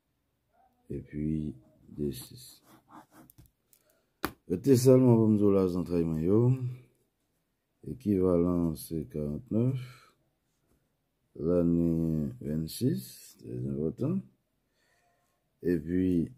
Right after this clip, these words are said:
l'année équivalent, soixante-huit. Nous pas prendre l'opine là, hein. Avec les jusqu'au bout.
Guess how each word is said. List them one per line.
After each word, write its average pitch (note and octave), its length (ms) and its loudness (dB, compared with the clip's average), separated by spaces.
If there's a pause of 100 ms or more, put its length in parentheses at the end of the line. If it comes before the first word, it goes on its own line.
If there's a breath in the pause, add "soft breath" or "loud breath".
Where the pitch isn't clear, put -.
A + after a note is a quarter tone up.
l'année F2 580 0
équivalent, E2 840 -2 (160)
soixante-huit. D2+ 1500 -10 (1000 soft breath)
Nous - 100 -14
pas G2+ 200 -2
prendre E2+ 400 -2
l'opine D#2+ 440 -2
là, D2 80 -4
hein. G#2+ 340 -2 (1120)
Avec D2+ 720 -2
les E2 240 0 (100)
jusqu'au C#2+ 640 -8
bout. F2+ 440 0